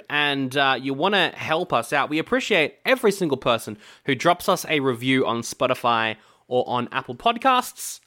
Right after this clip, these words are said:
Uh, it really helps get the show out in front of a bunch more people.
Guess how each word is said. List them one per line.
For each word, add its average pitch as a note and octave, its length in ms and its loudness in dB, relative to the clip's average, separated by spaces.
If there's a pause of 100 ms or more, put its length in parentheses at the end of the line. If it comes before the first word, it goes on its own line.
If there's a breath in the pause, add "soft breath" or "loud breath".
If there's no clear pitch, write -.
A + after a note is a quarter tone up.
Uh, C#3+ 160 2
it B2+ 60 -4
really D#3+ 140 -4
helps E3 240 -4
get F3 120 -4
the C#3+ 60 -14
show E3+ 180 -2
out D#3 200 2 (260 loud breath)
in F#3+ 80 -4
front B3+ 140 2
of A3+ 40 4
a G#3+ 60 4
bunch A3 240 0
more G#3+ 100 0
people. A3+ 400 2